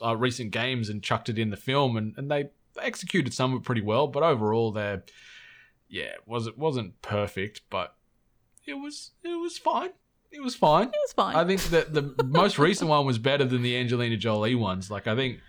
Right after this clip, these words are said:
Speaker 1: they probably get a pass just because everyone was obsessed with Jolie as, as Croft. Like,
Speaker 2: Yeah,
Speaker 1: I
Speaker 2: it
Speaker 1: think,
Speaker 2: was, that
Speaker 1: you
Speaker 2: was
Speaker 1: know,
Speaker 2: her
Speaker 1: there was a
Speaker 2: time.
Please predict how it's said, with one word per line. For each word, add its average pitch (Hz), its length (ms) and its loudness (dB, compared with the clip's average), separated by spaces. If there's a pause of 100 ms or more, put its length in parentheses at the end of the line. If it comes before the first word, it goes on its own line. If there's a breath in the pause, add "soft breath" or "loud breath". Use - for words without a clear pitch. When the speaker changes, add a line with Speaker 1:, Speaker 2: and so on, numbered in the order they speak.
(460 soft breath)
Speaker 1:
they 131 160 0
probably 127 300 2
get 104 160 -2
a 98 40 -4
pass 101 380 0
just - 200 -8
because 107 280 -4
everyone 101 440 -2
was 92 280 -6
obsessed - 640 -6
with - 280 -8 (480 soft breath)
Jolie 104 560 0
as, 90 360 -4
as 98 140 -6
Croft. - 460 2 (180)
Like, 98 120 -4
Speaker 2:
Yeah, 101 60 2
Speaker 1:
I - 20 2
Speaker 2:
it 104 40 2
Speaker 1:
think, 107 60 0
Speaker 2:
was, - 240 -4
that 202 100 8
Speaker 1:
you 196 60 8
Speaker 2:
was 214 100 2
Speaker 1:
know, 202 60 -2
Speaker 2:
her 214 80 2
Speaker 1:
there - 120 0
was 190 160 4
a 175 40 2
Speaker 2:
time. 175 280 -4